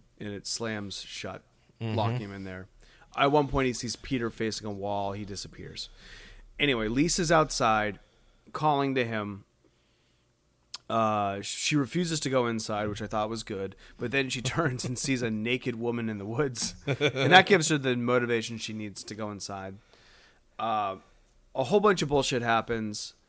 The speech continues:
Speaker 1: She goes into the basement. Someone pops out at her, another jump scare, and it's Lane.
Speaker 2: Yeah.
Speaker 1: And he has a beard.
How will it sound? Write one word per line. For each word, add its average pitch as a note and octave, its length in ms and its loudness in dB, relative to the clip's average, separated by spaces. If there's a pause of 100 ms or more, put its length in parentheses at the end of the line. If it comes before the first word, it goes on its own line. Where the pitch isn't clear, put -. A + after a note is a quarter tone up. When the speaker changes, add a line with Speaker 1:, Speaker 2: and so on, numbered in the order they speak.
(260)
Speaker 1:
She - 180 -6
goes D#3 320 6
into D3 180 -2
the C#3 100 -2
basement. G#2+ 580 -4 (720)
Someone E3+ 400 2
pops C#3+ 380 2
out C3+ 160 4
at G2+ 120 -4
her, G2+ 140 -4
another C#3 260 4
jump A#2+ 280 0
scare, G#2 340 -4
and A2+ 100 -4
it's A#2 140 -4
Lane. D3+ 440 2 (360)
Speaker 2:
Yeah. G#2+ 220 4
Speaker 1:
And C3 80 4
he C3 60 2
has D#3+ 200 2
a D3+ 80 2
beard. B2 520 0